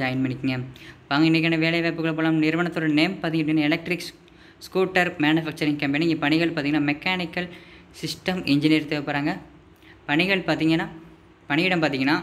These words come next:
பெங்களூர். இதுக்கான கல்வி தகுதி பேச்சுலர் டிகிரி படிச்சவங்க அப்ளை பண்ணிக்கலாம், மாஸ்டர் டிகிரி படிச்சவங்க அப்ளை பண்ணலாம். ரெண்டுலையுமே வந்து மெக்கானிக்கல், ஆட்டோமொபைல் இன்ஜினியரிங்,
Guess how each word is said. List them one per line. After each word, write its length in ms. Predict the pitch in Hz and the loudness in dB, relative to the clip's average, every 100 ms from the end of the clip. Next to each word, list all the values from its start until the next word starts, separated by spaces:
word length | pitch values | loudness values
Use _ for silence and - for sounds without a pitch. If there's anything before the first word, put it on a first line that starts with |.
| - - 139 | -4 -8 0
பெங்களூர். 380 | 139 165 175 175 | 2 2 0 -2
இதுக்கான 240 | 147 147 147 | -2 -4 -2
கல்வி 240 | 151 175 202 | -2 -2 -2
தகுதி 180 | 160 160 147 | -2 -2 0
பேச்சுலர் 380 | 156 165 175 156 | 0 0 0 0
டிகிரி 160 | 156 151 | 0 -2
படிச்சவங்க 260 | 139 147 143 | -2 -2 -2
அப்ளை 120 | 143 | -2
பண்ணிக்கலாம், 280 | 156 160 165 | -2 0 0
மாஸ்டர் 280 | 147 156 160 | 0 0 -2
டிகிரி 180 | 151 151 | -2 -2
படிச்சவங்க 280 | 151 131 139 | -4 -2 -2
அப்ளை 160 | 139 135 | -2 -2
பண்ணலாம். 220 | 139 160 | 0 2
ரெண்டுலையுமே 400 | 143 165 170 165 156 | 2 2 2 2 2
வந்து 120 | 151 - - - - | 0 -6 -12 -18 -6
மெக்கானிக்கல், 520 | 147 147 196 185 185 175 143 | -2 2 0 0 -2 -2 -2
ஆட்டோமொபைல் 440 | 156 170 165 170 - - - - - 147 | -2 -2 -4 -6 -14 -20 -20 -20 -8 -2
இன்ஜினியரிங், 380 | 156 156 170 | 2 2 2